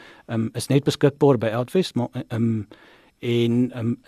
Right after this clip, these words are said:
jou vraag in terme van wat hulle, hoe doen ons van 'n prestasie gewys, ehm, die fonds is nou al amper drie jaar oud op die stadium. Ehm, en oor verskeie periodes wat ons kyk, hoe ver-, hoe presteer ons teenoor ons, ehm,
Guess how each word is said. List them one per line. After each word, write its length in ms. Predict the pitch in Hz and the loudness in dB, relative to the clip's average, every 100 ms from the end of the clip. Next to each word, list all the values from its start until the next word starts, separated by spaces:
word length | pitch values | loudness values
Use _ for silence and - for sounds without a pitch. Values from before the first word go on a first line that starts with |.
| - 127 | -12 -6
jou 120 | 123 | -4
vraag 260 | 120 165 151 | 2 6 8
in 80 | 151 | 8
terme 240 | 147 143 | 8 6
van 220 | 143 147 120 | 6 6 4
wat 180 | 107 143 | 2 2
hulle, 200 | 123 127 | 0 0
hoe 160 | - 113 | -4 -4
doen 140 | 131 139 | 2 2
ons 120 | 123 | 2
van 100 | 123 | -2
'n 60 | 101 | -4
prestasie 520 | 101 - 156 165 160 | -6 -2 0 0 0
gewys, 380 | 160 147 151 - | 0 2 0 -2
ehm, 260 | 135 123 | -2 -2
die 120 | 120 | 0
fonds 220 | 135 196 185 | 0 2 2
is 100 | 180 | 4
nou 100 | 156 | 4
al 100 | 165 | 4
amper 260 | 170 127 | 2 0
drie 140 | 113 127 | 2 4
jaar 160 | 127 | 4
oud 200 | 123 127 | 2 -2
op 100 | 104 | -4
die 100 | 92 | -10
stadium. 480 | 87 - 87 90 87 - - - - - - | -12 -10 -10 -10 -14 -18 -20 -20 -20 -20 -12
Ehm, 280 | 123 120 120 - | -4 -2 -2 -2
en 300 | 123 131 127 | 0 2 2
oor 200 | 147 139 - _ | 0 0 -2 _
verskeie 420 | - - - 196 | -14 -4 4 4
periodes 420 | - 120 127 135 | 6 4 4 4
wat 180 | 123 113 | 2 -2
ons 140 | 131 - | -2 0
kyk, 200 | 147 120 | 0 2
hoe 100 | 117 | 0
ver-, 220 | 151 139 - | 2 0 0
hoe 460 | 120 123 147 139 - | -2 2 4 2 -2
presteer 440 | - - - 160 | -8 -4 4 6
ons 160 | 131 113 | 6 0
teenoor 460 | - 143 131 123 123 | 2 4 4 2 0
ons, 480 | 127 120 110 - - | -2 -2 -2 -4 -6
ehm, 320 | 113 110 110 | -4 -2 -4